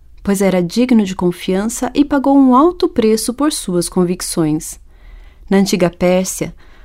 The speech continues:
Mardoqueu foi um homem desses. Judeu exilado, criou uma garota órfã,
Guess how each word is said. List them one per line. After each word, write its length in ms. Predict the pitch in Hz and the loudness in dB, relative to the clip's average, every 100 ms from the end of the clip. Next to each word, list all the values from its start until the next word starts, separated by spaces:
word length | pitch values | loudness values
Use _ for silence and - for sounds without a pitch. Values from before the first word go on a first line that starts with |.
| - | 0
Mardoqueu 560 | 262 269 294 - 311 | 4 4 2 4 2
foi 300 | 330 - 349 | 2 2 4
um 200 | 226 233 | 6 4
homem 300 | 220 190 202 | 4 2 2
desses. 640 | 233 190 180 - - - - - - - - - | 2 2 0 -4 -10 -12 -14 -16 -20 -20 -20 -20
Judeu 420 | - 208 185 190 190 | -4 -2 2 2 2
exilado, 720 | 185 175 170 156 180 233 247 - - - - | 0 2 2 2 0 -2 -8 -12 -18 -18 -8
criou 400 | - 302 302 370 | 4 6 6 4
uma 160 | 381 | 4
garota 460 | 330 247 247 254 285 | 4 4 2 2 2
órfã, 540 | 202 180 - - 151 | 4 2 -2 -10 -12